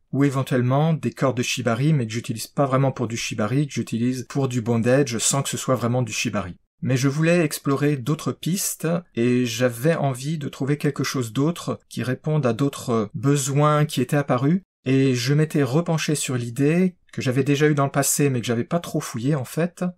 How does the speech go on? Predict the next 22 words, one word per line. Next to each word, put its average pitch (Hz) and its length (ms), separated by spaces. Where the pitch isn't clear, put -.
d'utiliser 143 640
des 156 80
ceintures. 117 480
C'est - 140
pas 139 120
quelque 139 180
chose 120 180
de 113 80
nouveau, 156 460
hein, 147 160
c'est - 220
pas 117 120
une 107 100
idée 110 220
nouvelle, 139 420
mais 147 120
le 123 60
problème 156 380
c'était - 360
quelle 175 220
ceinture 151 500
trouver. 113 460